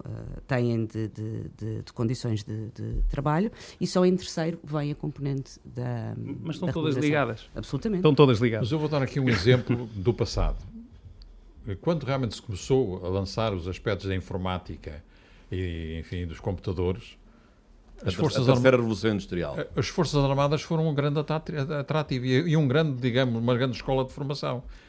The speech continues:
Speaker 3: Não havia dificuldades em técnicos dessa natureza para as Forças Armadas. Ora bem, portanto, isto a-, a-, a-, aponta-nos que realmente nós temos que dar um salto tecnológico nas Forças Armadas também.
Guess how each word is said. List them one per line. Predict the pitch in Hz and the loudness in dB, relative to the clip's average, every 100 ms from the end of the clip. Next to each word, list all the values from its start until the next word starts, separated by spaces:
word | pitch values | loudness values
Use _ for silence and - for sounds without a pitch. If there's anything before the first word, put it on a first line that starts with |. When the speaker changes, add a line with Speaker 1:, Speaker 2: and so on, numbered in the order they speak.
| - - | -20 -4
Speaker 3:
Não | 190 | 0
havia | 175 185 | 4 2
dificuldades | - 175 185 180 170 147 | 2 -2 0 2 0 0
em | 170 | 0
técnicos | 165 156 147 160 | -2 -2 -4 -4
dessa | 147 156 | -2 -2
natureza | 151 165 156 139 | -4 -2 -2 -4
para | 147 147 | -4 -4
as | 135 | -4
Forças | 151 127 | -4 -4
Armadas. | 151 160 139 127 131 - - - - - | -4 -4 -6 -8 -10 -18 -20 -20 -20 -6
Ora | - 139 | 2 4
bem, | 110 82 - - | 4 0 -6 -12
portanto, | - 147 | -8 -2
isto | 151 - 180 | -4 -4 -8
a-, | - | -4
a-, | 135 | -2
a-, | 131 123 113 117 | 0 0 0 0
aponta-nos | 98 127 95 117 98 | 2 2 4 0 -2
que | - | -4
realmente | 107 120 95 | -4 -2 -4
nós | 113 143 | -2 -2
temos | - 147 107 | -2 -4 -2
que | |
dar | 113 113 | -2 0
um | 110 | 0
salto | - 127 - | 0 -2 0
tecnológico | 120 104 101 95 90 98 | -2 -2 0 0 -2 -6
nas | 98 | -8
Forças | 113 95 107 | -8 -10 -8
Armadas | 98 95 101 104 | -6 -6 -8 -10
também. | 127 120 | -6 -6